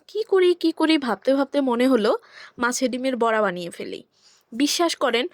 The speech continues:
বড়াটা খেয়ে আমার কাছে মনে হয়েছে, "এটা আমি আগে কেন বানাইনি?" আমি তো ভেবেই নিয়েছি যে এরপর থেকে আমি মাছের বড়াই বানাবো।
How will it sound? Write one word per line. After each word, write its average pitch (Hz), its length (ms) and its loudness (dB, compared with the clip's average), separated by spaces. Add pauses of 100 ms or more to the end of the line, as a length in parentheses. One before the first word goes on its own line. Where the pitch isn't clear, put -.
(360)
বড়াটা 262 340 2
খেয়ে 302 360 0
আমার 233 280 -2
কাছে 254 320 -2
মনে 226 280 -4
হয়েছে, 220 640 0
"এটা 240 180 0
আমি 220 300 -2
আগে 226 260 -2
কেন 220 280 0
বানাইনি?" 170 500 -8 (360)
আমি 349 140 0
তো 403 100 2
ভেবেই 247 440 2
নিয়েছি 180 480 -4 (380)
যে 220 120 4
এরপর 214 260 0
থেকে 262 280 0
আমি 254 180 2
মাছের 226 420 0
বড়াই 190 260 2
বানাবো। 175 380 -6